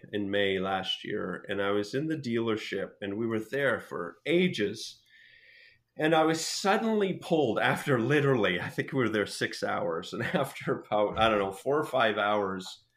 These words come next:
I'm pulled over to this girl I see in, in a, an office in, like, the back room, and I'm just sort of, like, pulled over there, and I go over there, and I say,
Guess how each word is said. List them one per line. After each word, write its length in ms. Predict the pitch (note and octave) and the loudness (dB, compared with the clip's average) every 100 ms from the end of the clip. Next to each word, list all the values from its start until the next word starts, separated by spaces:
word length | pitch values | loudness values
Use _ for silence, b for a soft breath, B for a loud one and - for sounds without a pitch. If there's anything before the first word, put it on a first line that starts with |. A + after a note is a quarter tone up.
| _ _ _ - | _ _ _ 2
I'm 220 | C#3+ C#3+ | 2 2
pulled 320 | - D3+ C3 | 0 2 2
over 460 | A#2+ A#2+ B2 B2+ G#2+ | 2 2 2 -2 -2
to 100 | - | -4
this 220 | G#2+ G2+ - | -2 -2 -2
girl 540 | B2 B2 A2 F#2+ F2+ | 4 6 6 4 2
I 140 | G2 G2+ | 0 -2
see 640 | - - A#2+ A#2+ A2+ G#2+ b b b _ - | -4 -8 -6 -4 -4 -6 b b b _ 0
in, 440 | A2+ G#2+ G2+ G2 - | 4 4 2 -2 0
in 200 | A2 G#2+ | 2 4
a, 220 | G2 F#2+ | 4 2
an 140 | G#2+ G#2 | 0 -2
office 800 | - A#2 B2+ B2+ G2 F2 - - | 4 6 6 4 -4 -4 -8 -6
in, 160 | A2+ G#2+ | -4 0
like, 260 | G2 G2 - | 0 -2 -4
the 60 | |
back 380 | G2 G#2 G#2 - | 0 2 2 0
room, 420 | A2+ A#2+ F#2+ F2+ _ - b b b b - | -2 0 -2 -4 _ -20 b b b b 0
and 160 | B2+ C3+ | 2 4
I'm 180 | C3 C3 | 2 0
just 340 | E3+ E3 - | -4 -4 -4
sort 140 | E3+ D#3 | -4 0
of, 60 | |
like, 280 | B2+ G#2 - | 2 2 -2
pulled 340 | - D3 C#3+ B2+ | -16 -8 -4 0
over 320 | A2+ A2+ A2+ | 2 2 0
there, 300 | G#2 G#2 G#2 | 2 4 4
and 80 | G2+ | 2
I 100 | G2+ | -4
go 220 | - D#3 | -2 2
over 240 | E3+ D#3+ | 2 2
there, 320 | B2+ A#2 A#2 A2+ | 2 6 6 6
and 80 | G#2 | 2
I 140 | G2+ | 0
say, 600 | - - G#2 G2+ G2 F#2+ | -4 -2 0 2 -2 -6